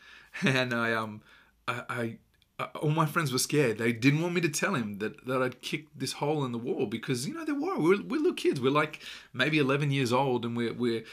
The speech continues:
scared that, you know, we're gonna get, um, you know, suspended or kicked out of school or,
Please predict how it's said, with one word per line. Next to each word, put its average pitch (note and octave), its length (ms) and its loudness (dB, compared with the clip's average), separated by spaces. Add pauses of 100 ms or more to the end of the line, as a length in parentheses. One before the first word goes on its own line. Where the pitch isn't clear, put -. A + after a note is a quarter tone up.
(200)
scared C#3 500 4
that, A#2+ 180 2
you B2+ 80 -6
know, A#2+ 160 -2
we're B2 140 0
gonna B2+ 240 0
get, A#2 400 -2
um, A#2 440 -8
you C#3 120 -6
know, B2+ 280 -4
suspended C#3+ 640 2
or A2+ 120 0
kicked D3 280 -2
out C3+ 140 -2
of C3+ 80 -6
school C#3 520 0
or, A2 280 0